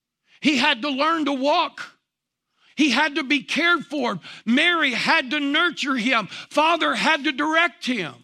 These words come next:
Our stepfather, Joseph, had to direct him. His whole life was that way.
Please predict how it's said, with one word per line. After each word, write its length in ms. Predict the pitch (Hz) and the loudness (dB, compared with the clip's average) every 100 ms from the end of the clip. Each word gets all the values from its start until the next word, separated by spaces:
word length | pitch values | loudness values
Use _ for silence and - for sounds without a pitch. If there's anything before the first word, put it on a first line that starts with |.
| _ _ _ _ _ | _ _ _ _ _
Our 100 | 247 | -2
stepfather, 720 | 254 - 349 349 - 269 233 | -2 0 0 0 0 -2 -2
Joseph, 560 | 220 160 330 330 - 226 - - - | -6 -2 0 0 -2 -6 -6 -16 -8
had 320 | - 247 254 | 0 2 2
to 100 | 214 | 0
direct 440 | 277 311 311 349 - | -2 0 2 2 0
him. 220 | 262 196 - - - | -2 -2 -8 -16 -2
His 380 | 302 349 - | 2 2 0
whole 300 | - 311 320 | -2 0 0
life 400 | 320 311 349 - | 0 0 0 -2
was 240 | - 247 151 | -8 -8 -4
that 280 | 214 202 - | -2 -4 -6
way. 220 | 170 127 | -8 -8